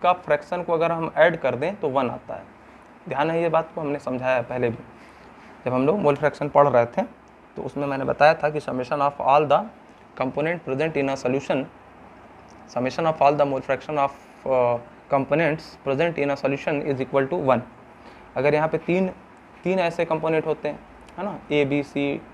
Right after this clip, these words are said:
D, कुछ भी होता है, ये ए का मतलब क्या, कोई लिक्विड फॉर्म में है जो कि गैस बना सकता है, बी भी ऐसा ही है जो लिक्विड फॉर्म में है वो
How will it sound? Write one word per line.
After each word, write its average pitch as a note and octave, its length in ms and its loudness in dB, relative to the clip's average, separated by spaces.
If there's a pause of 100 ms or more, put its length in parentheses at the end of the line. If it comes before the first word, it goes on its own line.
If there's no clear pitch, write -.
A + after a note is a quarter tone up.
D, C#3 160 -2
कुछ F3+ 220 0
भी F#3+ 100 4
होता C3 200 0
है, C3+ 80 -2
ये D#3+ 140 -2 (300)
ए F#3 100 4
का F#3+ 120 0
मतलब F#3 200 -4
क्या, F#3+ 160 2
कोई F#3 280 -2 (460)
लिक्विड D#3 280 -2
फॉर्म F3 200 0
में F3 100 -2
है G3 260 -2
जो D#3+ 80 -2
कि E3 120 0
गैस C#3+ 220 6
बना A#2 200 -4
सकता - 280 -14
है, B2 60 -6
बी C#3+ 180 -2
भी E3 120 0
ऐसा D#3 220 0
ही D#3 80 0
है D3 80 0
जो C#3+ 100 0
लिक्विड C#3+ 260 -4
फॉर्म C#3+ 200 -6
में C#3+ 80 -4
है D#3+ 60 -2
वो G3+ 160 -2